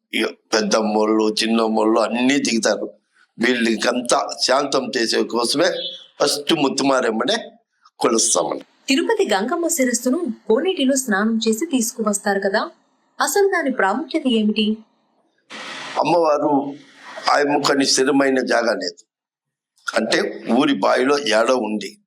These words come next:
Speaker 1: మనకంతా ఈ కుప్పం గ్రామానికి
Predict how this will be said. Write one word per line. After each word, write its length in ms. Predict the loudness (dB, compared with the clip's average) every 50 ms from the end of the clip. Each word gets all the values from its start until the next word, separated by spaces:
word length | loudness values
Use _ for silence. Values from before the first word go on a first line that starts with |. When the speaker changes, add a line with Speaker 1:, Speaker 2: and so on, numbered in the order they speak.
| _ _ _ _ _ _ -4
Speaker 1:
మనకంతా 600 | 0 0 2 2 2 0 0 -2 -6 -2 0 0 0 0 -4 -6
ఈ 80 | -4 -4 -4
కుప్పం 460 | -4 -6 -6 -2 0 0 2 0 -2 -4 -6 -10 -12 -14 -14 -14 -16 _ _ _ _ -8 -2 0
గ్రామానికి 580 | 2 2 2 2 2 0 0 -2 -2 -2 -4